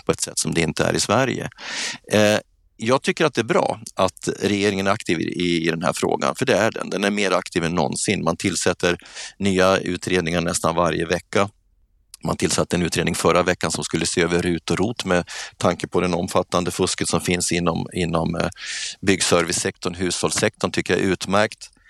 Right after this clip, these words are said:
Man tillsatte den här, eh, a-, delegationen mot arbetslivskriminalitet som nu börjar spotta, eh, ur sig, eh, betänkanden. Eh, och det här är också ett bra förslag därför att,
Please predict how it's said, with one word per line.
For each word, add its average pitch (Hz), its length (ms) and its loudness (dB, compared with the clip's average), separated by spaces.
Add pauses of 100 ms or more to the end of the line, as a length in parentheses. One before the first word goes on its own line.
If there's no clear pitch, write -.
(840)
Man 101 160 -6
tillsatte 95 520 0
den 90 120 0
här, 90 460 4
eh, 87 120 4
a-, 95 280 0 (180)
delegationen 95 720 0
mot 92 140 0
arbetslivskriminalitet 95 1120 2
som 90 160 0
nu 92 180 2
börjar 92 240 2
spotta, 95 440 2
eh, 92 440 0
ur 92 140 0
sig, 90 360 2 (320)
eh, - 280 -2 (120)
betänkanden. 98 720 0 (640)
Eh, 110 80 4
och 120 140 2
det 120 80 4
här 113 180 4
är 165 80 2
också 147 240 -6
ett 135 60 -10
bra 110 240 0
förslag 101 420 -4
därför 101 260 0
att, 98 120 2